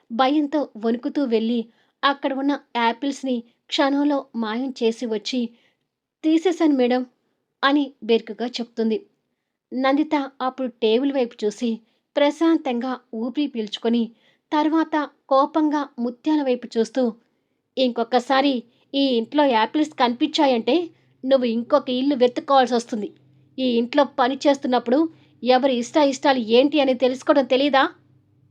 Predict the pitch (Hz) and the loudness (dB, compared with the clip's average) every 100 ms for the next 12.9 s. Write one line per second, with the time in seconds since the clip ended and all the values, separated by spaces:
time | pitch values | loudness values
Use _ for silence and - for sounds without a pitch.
0 | _ _ _ _ _ 240 247 254 240 - | _ _ _ _ _ -8 -6 -8 -10 -10
1 | 208 220 - 269 247 220 247 208 208 220 | -8 -8 -6 -8 -6 -6 -8 -8 -8 -8
2 | 214 220 233 214 208 _ _ _ _ _ | -8 -10 -10 -8 -8 _ _ _ _ _
3 | _ _ _ _ _ _ _ _ - 277 | _ _ _ _ _ _ _ _ 0 4
4 | 294 330 320 320 311 285 - - 240 233 | 4 4 0 2 0 -2 -6 -8 -4 -4
5 | 277 277 262 233 - _ _ 302 311 285 | -4 -4 -4 -6 -8 _ _ -4 -2 -2
6 | 226 202 214 285 311 254 240 269 269 214 | -2 -4 -4 -2 -2 -4 -4 -4 -6 -8
7 | 214 226 - 247 226 _ _ _ 294 294 | -6 -6 -2 -2 -4 _ _ _ -2 -2
8 | 277 - 233 - 320 311 302 226 220 254 | -2 -4 -6 -4 0 0 0 -4 -4 -2
9 | 247 - - 202 190 247 233 226 208 214 | -4 -6 -6 -4 -4 -6 -6 -6 -6 -4
10 | 208 - _ _ _ _ _ _ _ - | -6 -8 _ _ _ _ _ _ _ -2
11 | 302 269 302 311 294 262 247 247 _ _ | 2 4 4 2 0 0 -2 -6 _ _
12 | _ - 285 269 254 - 277 294 | _ -2 -2 -2 -4 -2 2 0